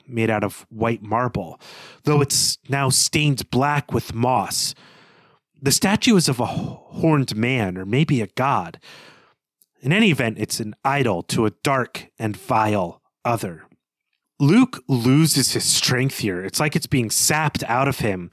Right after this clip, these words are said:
and a fog that he breathes in, a miasma almost, infects his body. "Get behind me, devil," Luke says. And then he begins to lose his sight,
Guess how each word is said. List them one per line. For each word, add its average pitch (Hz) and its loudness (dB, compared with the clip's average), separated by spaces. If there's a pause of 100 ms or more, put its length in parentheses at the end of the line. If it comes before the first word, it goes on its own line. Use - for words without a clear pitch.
(200)
and 135 0 (100)
a 135 0
fog 135 0
that 113 -4
he 113 -4
breathes 123 0
in, 110 2
a 98 -4
miasma 117 0
almost, 98 -4
infects 135 -2
his 113 -4
body. 104 -2 (1080)
"Get 135 -2
behind 117 -2
me, 101 -2
devil," 92 -6 (300)
Luke 107 -2
says. - -4 (580)
And 135 2
then 165 4
he 269 2
begins 151 2
to 143 2
lose 120 4
his 104 0
sight, - -2